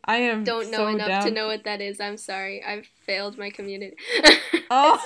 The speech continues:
Speaker 3: fine. It,
Speaker 1: <laughs>
Speaker 3: it's just like, um, you know, like,
Speaker 1: She
Speaker 3: super
Speaker 1: just wanna
Speaker 3: cute
Speaker 1: live in a
Speaker 3: aesthetic,
Speaker 1: nice,
Speaker 3: like, yeah.
Speaker 1: yeah,
Speaker 3: Just
Speaker 1: cute
Speaker 3: wanna live
Speaker 1: aesthetic,
Speaker 3: in
Speaker 1: nice
Speaker 3: total
Speaker 1: little
Speaker 2: Oh, okay.
Speaker 1: cottage
Speaker 3: Yeah.
Speaker 1: in the woods.
Speaker 2: That's
Speaker 1: And
Speaker 2: cool.
Speaker 3: Like,
Speaker 1: flowers
Speaker 3: cute
Speaker 1: and just
Speaker 3: flowers and,
Speaker 1: happiness
Speaker 3: like,
Speaker 1: and
Speaker 3: just, yeah,
Speaker 1: vibes.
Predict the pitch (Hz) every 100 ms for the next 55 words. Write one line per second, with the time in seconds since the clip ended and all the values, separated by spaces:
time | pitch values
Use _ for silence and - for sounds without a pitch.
0 | 277 - 214 294 269 370 226 220 254 -
1 | 554 254 254 247 226 226 - 220 202 185
2 | 185 _ _ _ _ - 220 202 196 -
3 | _ _ - 240 233 220 214 202 277 -
4 | 311 311 311 285 277 254 254 302 - 214
5 | 190 - _ _ 262 302 254 240 208 214
6 | - 269 262 277 285 214 214 254 285 453
7 | 294 277 262 208 339 - - 285 285 311
8 | 285 262 220 220 220 202 196 - _ _
9 | _ 320 - - 226 220 208 208 202 185
10 | 294 285 - 247 233 220 214 214 214 214
11 | 202 202 196 180 165 - 170 170 - 190
12 | 185 180 170 185 185 214